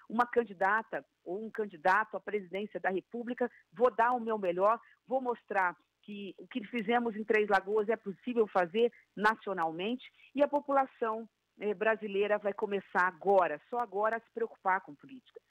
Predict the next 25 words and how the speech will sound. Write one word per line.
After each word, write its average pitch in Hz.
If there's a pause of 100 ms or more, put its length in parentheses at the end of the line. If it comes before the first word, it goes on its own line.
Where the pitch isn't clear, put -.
(180)
Até 190
então, 233
lamentavelmente, 180
em 160
função 185
da 170 (100)
fome 190
e -
do 175
desemprego, 180 (260)
nós 170
temos 185
um 185
desemprego 180
quase, 180
tivemos 202
um 165
desemprego 170
quase 180
recorde 160
de 156
quatorze 185
milhões, 175
agora 180
baixou 180